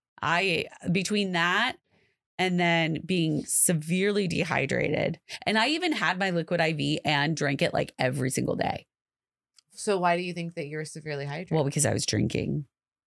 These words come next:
Speaker 2: <gasps>
Speaker 1: And the sun.
Speaker 2: Oh.
Speaker 1: And the water. Like, I was dehydrated. I know I was.
Speaker 2: Yeah.
Speaker 1: And then I got the sickness, like, flying home. I got it.
Speaker 2: Maybe this
Speaker 1: And
Speaker 2: is Mexico say-, maybe this is just Cancun,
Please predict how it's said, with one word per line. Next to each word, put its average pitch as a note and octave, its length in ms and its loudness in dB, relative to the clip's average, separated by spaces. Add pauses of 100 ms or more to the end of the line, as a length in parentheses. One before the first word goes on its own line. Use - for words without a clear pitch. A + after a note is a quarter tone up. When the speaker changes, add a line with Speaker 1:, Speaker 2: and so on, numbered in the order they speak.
(380)
Speaker 2:
<gasps> - 20 -10 (260)
Speaker 1:
And D#3 380 6
the D#3+ 80 6
sun. C3 300 4
Speaker 2:
Oh. B2 420 -4 (720)
Speaker 1:
And C#3 220 2
the C3 60 2
water. C3+ 640 0 (400)
Like, C3 300 0 (200)
I G3 200 2
was A3+ 200 -2
dehydrated. A3 760 0
I E3 160 2
know F3 200 2
I E3 100 2
was. C3 260 0
Speaker 2:
Yeah. - 220 4
Speaker 1:
And F#3 80 2
then E3+ 380 2 (400)
I F3+ 100 0
got - 360 2 (280)
the D3 160 0
sickness, C#3 800 2 (920)
like, - 280 0 (100)
flying D3+ 400 -2
home. D3 460 0
I - 120 0
got A2 240 0
it. - 240 0 (460)
Speaker 2:
Maybe E3 300 2
this - 240 6
Speaker 1:
And D#4 40 2
Speaker 2:
is C#4+ 120 -2
Mexico A#3+ 400 -4
say-, G3 320 0
maybe A#3 260 4
this A3+ 140 0
is F#3 100 -6
just F3 180 -4
Cancun, D3 760 -4